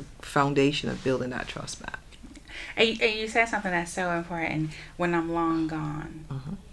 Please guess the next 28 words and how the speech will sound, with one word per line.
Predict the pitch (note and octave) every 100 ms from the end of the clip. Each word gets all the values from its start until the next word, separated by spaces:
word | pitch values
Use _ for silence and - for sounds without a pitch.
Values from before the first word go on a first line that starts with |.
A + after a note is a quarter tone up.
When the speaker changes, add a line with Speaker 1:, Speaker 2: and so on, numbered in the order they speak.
| -
Speaker 2:
And | F#3+ F3 F3 -
we | F3
talk | E3 - A#3 A#3+
about | G#3 - -
that, | - - -
and, | E3+
you | E3
know, | D#3+
what | E3+ F#3 G3+ -
will | A3
be | G3+ F#3
your | F3 E3+ E3
legacy? | - - - - G1+ G1+ - - - - - -
When | F#3 F#3+
you | F#3 A3
s-, | A#3+ -
you | G3+ A#3+
say | C4+ A3 G#3+
that, | E3+ D3+ C#3+
and, | F#3 -
and, | F3 -
and | F#3 F3+
people | A3+ - F#3+
Speaker 1:
Right. |
Speaker 2:
bring | F#3+ G3 F#3
up | F3
your | F3+ F3+
name, | F3 E3+ E3 D#3+ D#3+